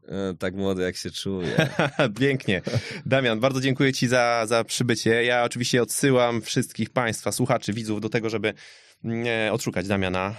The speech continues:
Speaker 2: e, na YouTubie, w mediach społecznościowych. Dużo fajnych treści, e, dużo mądrego przekazu. Można skorzystać. Bardzo, bardzo gorąco, e, polecam. No i co? Mam nadzieję,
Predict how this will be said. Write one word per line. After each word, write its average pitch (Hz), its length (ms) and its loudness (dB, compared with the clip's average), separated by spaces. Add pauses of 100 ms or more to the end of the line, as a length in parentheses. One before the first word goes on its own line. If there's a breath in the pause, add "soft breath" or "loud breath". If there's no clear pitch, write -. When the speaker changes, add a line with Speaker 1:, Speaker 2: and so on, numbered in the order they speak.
Speaker 2:
e, 98 440 -2
na 190 80 0
YouTubie, 110 460 2
w 101 40 -4
mediach 123 240 0
społecznościowych. 107 720 -2
Dużo 113 180 -6
fajnych 110 240 -2
treści, 120 460 -2 (440 loud breath)
e, 101 180 0
dużo 127 200 0
mądrego 117 320 0
przekazu. 107 600 0 (140 loud breath)
Można 113 280 -2
skorzystać. 98 760 -4 (120)
Bardzo, 95 420 -2
bardzo 98 440 -4 (100)
gorąco, 98 640 -2
e, 90 380 -4
polecam. 135 520 -2 (560 soft breath)
No 156 120 0
i 240 60 -4
co? 95 160 -4
Mam 98 140 -2
nadzieję, 107 580 -2